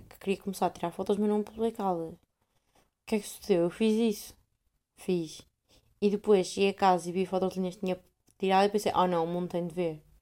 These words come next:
E partilhei, pá. Mas pronto, também foi uma vez. Também não, não entendo, não entendo, não, não é o mi-, a minha intenção. Sim, confundi com o intento. Não é a minha intenção desaparecer completamente, só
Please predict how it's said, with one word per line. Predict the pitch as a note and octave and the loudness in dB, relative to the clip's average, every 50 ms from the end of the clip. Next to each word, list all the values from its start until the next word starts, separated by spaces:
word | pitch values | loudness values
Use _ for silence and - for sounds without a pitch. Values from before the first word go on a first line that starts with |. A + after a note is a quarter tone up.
| _ _ _ _ _ _ _ _ _ _ _ - | _ _ _ _ _ _ _ _ _ _ _ -10
E | E3+ | -8
partilhei, | - - E3+ E3 D#3+ - F3+ F#3 F3 E3 E3 | -6 -4 -6 -6 -4 -4 -4 -2 -2 -4 -6
pá. | - - - - _ _ _ _ _ _ _ _ _ _ _ _ _ _ _ _ _ - - - _ _ _ _ _ _ _ _ - - _ _ _ _ _ - | -10 -16 -20 -20 _ _ _ _ _ _ _ _ _ _ _ _ _ _ _ _ _ -20 -20 -20 _ _ _ _ _ _ _ _ -20 -20 _ _ _ _ _ -10
Mas | - - | -10 -10
pronto, | - - E3+ E3+ E3+ | -6 -4 -4 -4 -2
também | E3 E3+ E3+ | -2 -4 -4
foi | - - F3 | -4 -4 -2
uma | F3+ G3 G#3+ | 0 0 0
vez. | G3+ F#3+ F#3 F3+ E3 D3+ - _ _ _ _ _ _ | 0 0 -2 -2 -4 -8 -12 _ _ _ _ _ _
Também | - E3+ E3 E3 E3+ | -14 -12 -10 -10 -8
não, | F3 F3+ F3+ F3+ F3+ - - - - - _ _ _ | -6 -6 -6 -6 -8 -10 -14 -20 -20 -20 _ _ _
não | G3+ G3+ G3+ | 0 2 2
entendo, | G3 G3 F#3 - - G3+ G3+ G#3 G#3 G#3+ G#3+ A3 A#3+ - _ _ _ _ _ - - | 2 2 0 0 2 2 4 4 4 2 2 0 -4 -10 _ _ _ _ _ -18 -14
não | F3+ F3+ F#3 F#3 | -8 -6 -4 -4
entendo, | F#3 F3 F3 - - F3 E3+ E3+ F3 G3+ - - - - _ _ _ | -4 -6 -8 -8 -10 -10 -10 -10 -12 -14 -14 -16 -18 -20 _ _ _
não, | - F3+ F3+ F3 F3 F3 E3+ E3+ - | -10 -10 -8 -8 -10 -10 -12 -10 -6
não | F3+ F#3 F3+ F#3 F#3 | -6 -4 -2 -2 0
é | F#3 | 0
o | F#3 F#3 | 0 -2
mi-, | F#3 F#3 F#3 - | -2 -4 -4 -4
a | - F#3+ | -2 0
minha | F#3+ F#3+ F#3+ | 0 0 0
intenção. | F#3 F3+ F3+ F3+ F3 F3 - - B3+ B3+ G3+ A3 _ _ _ _ _ _ _ | 0 -2 -4 -6 -6 -6 -6 -6 -6 -6 -8 -12 _ _ _ _ _ _ _
Sim, | - - - F3+ F3 F3 G3+ G3+ - _ _ _ _ - | -18 -12 -8 -8 -8 -8 -10 -14 -18 _ _ _ _ -10
confundi | - F#3 F3 F3+ F3+ F3 F3 E3+ | -8 -6 -4 -2 -2 -2 -2 -4
com | - E3+ E3+ | -4 -4 -2
o | E3 | -2
intento. | E3+ E3+ D#3+ - E3 D#3+ E3+ F#3+ G#3+ - - _ _ _ _ _ _ _ - - - - - - - _ - | -4 -6 -6 -8 -8 -8 -8 -10 -14 -16 -20 _ _ _ _ _ _ _ -20 -20 -20 -20 -20 -20 -20 _ 0
Não | B3+ A#3 G#3 | 2 2 4
é | |
a | F#3 | 4
minha | F3+ F3+ F3+ | 2 0 0
intenção | F3 F#3 F#3 F3+ G3 F#3+ | -2 -2 -2 -2 -2 -2
desaparecer | F#3+ F#3 F#3+ - - A#3 A3 - G#3+ G3+ | 0 0 -2 0 -2 -4 0 0 0 0
completamente, | G3 F3+ F3 F3 E3 F3+ F#3 F3 E3 D#3+ - - - - | 0 0 -2 -4 -4 -6 -6 -6 -8 -10 -12 -16 -20 -20
só | - - - - - - | -20 -12 -10 -8 -8 -8